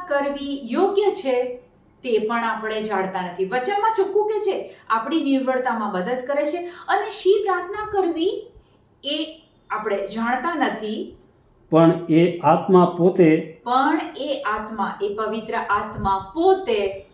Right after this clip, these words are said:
Speaker 2: આપણે માટે વિનવણી કરે છે.
Speaker 1: આપણે માટે વિનવણી કરે છે. વચન કહે છે કે શું પ્રાર્થના કરવી, એ પવિત્ર આત્મા સુજાડે છે, અને આપણા વતી પવિત્ર આત્મા વિનવણી કરે છે,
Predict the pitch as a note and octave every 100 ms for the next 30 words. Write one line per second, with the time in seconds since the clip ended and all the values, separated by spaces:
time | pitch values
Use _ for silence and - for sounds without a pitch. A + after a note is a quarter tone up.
0 | _ - D3 G3 E3+ E3 D#3 D#3+ D#3+ D3
1 | D3 D3+ D#3+ D#3+ D3 C#3 D3+ D3+ - -
2 | - B2 G3 G3 G3+ G#3 G#3 - F#3 F3+
3 | F3 F3 F#3 F3+ F3 F3 F3 E3+ E3 E3+
4 | E3 E3 D#3+ E3 - - - _ _ _
5 | _ _ F#3+ C4 - A4 G#4 D#4 D4 E4+
6 | F#4+ C#5+ - - - - - - A4 B4
7 | G4+ F#4 F4+ F#4+ F#4+ F#4 F#4 G4 G4 -
8 | C#4+ E4 E4 G4 F#4 - F#4 F#4 D4+ B3
9 | E4 F#4+ G4 G#4+ - - F4 G4 A4+ -
10 | B3 C4+ E4 F#4 - - - G#3+ A#3 B3
11 | B3+ G4+ A4 - C4 B3 C#4+ - G#3+ A3
12 | A3+ C4+ C4 - - - - - F3+ A#3+
13 | A#3+ C#4 F4 G#4 G4+ F#4 F#4 F#4 G4